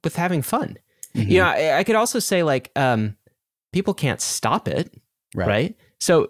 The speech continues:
Speaker 1: another reaction to somebody who is, um, like, worried about this and concerned about this is, "Okay, don't use it." There's lots of games that I don't play in
Speaker 2: Right.
Speaker 1: crypto. Like, I just choose not to. Like, you get to choose your character class when you enter.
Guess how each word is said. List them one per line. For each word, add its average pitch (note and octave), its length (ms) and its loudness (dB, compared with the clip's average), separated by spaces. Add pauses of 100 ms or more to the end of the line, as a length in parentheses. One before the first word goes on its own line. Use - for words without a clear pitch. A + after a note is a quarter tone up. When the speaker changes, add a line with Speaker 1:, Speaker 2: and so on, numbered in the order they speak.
(100)
Speaker 1:
another E3+ 320 2
reaction C3+ 480 0
to B2+ 100 -2
somebody B2 460 0
who B2 140 2
is, G#2+ 240 0
um, G#2 380 -2 (380)
like, G2+ 280 -4
worried B2+ 260 0
about F2+ 280 -4
this G#2+ 420 -4
and G#2 180 -2
concerned A#2+ 400 -2
about - 240 -6
this - 200 -6
is, - 220 -6
"Okay, C#3 300 -2
don't B2+ 260 -4
use A2 180 -2
it." - 160 -8 (200)
There's D3+ 160 0
lots A#3 200 4
of G#3 120 0
games C#3 340 -2
that - 320 -2
I A#2+ 100 0
don't B2 200 -2
play F#2+ 440 -2
in A2+ 100 -4
Speaker 2:
Right. F#2+ 60 -4
Speaker 1:
crypto. - 440 -4 (220)
Like, B2+ 80 4
I C#3 80 2
just F3 200 -2
choose C3 300 -2
not A2+ 240 -2
to. F2+ 140 -6
Like, F2 200 -4
you C#3+ 120 0
get A3 160 0
to D#3+ 80 -2
choose C#3+ 280 -2
your B2 100 0
character A#2+ 380 -2
class D#3+ 320 -4
when A#2+ 120 -2
you G2+ 100 -2
enter. F#3+ 400 -2